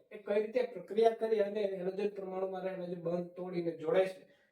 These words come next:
એ કઈ રીતે જોડાય છે એની આપણે નાની એવી વાત કરી છે.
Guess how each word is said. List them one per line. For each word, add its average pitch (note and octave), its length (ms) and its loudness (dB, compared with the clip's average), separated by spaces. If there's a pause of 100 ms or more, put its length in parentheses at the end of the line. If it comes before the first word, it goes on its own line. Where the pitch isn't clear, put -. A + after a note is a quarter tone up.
(140)
એ F#3 100 2
કઈ G3+ 240 4
રીતે G3+ 160 -2
જોડાય F3 280 0
છે G3+ 120 -8
એની F3+ 260 0
આપણે F3+ 200 -6
નાની D#3+ 300 -6
એવી F3 200 -4
વાત D#3 360 -2
કરી C#3+ 140 -6
છે. - 140 -12